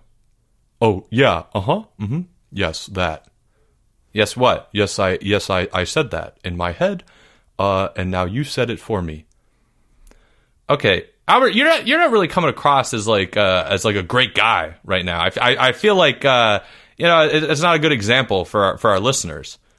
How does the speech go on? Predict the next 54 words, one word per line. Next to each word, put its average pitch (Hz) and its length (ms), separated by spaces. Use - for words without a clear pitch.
Well, 90 180
what, 98 220
what, - 160
what 87 240
do 101 80
you 95 80
want 95 240
me 95 120
to 90 100
do? 113 200
You 87 160
want 92 220
me 92 100
to 82 140
sob 87 460
like 87 280
Jeffrey? 139 480
You 95 160
want 95 160
me 92 120
to 87 100
start - 300
crying? 92 580
Okay, 180 220
that, 131 320
first 214 220
of 170 60
all, 139 220
it's 135 200
a 117 60
myth 131 260
that 113 100
Jeffrey 113 280
cries 113 340
every 113 280
time 113 180
he's 98 120
on 98 100
the 92 80
podcast. 87 580
Not 90 220
a - 20
myth. 87 240
Sec-, 190 380
secondly, 226 460
so 180 160
I 180 80
guess, 208 160
do 180 80
you 131 60
listen 190 260
to 233 40
the 240 80
podcast? 262 540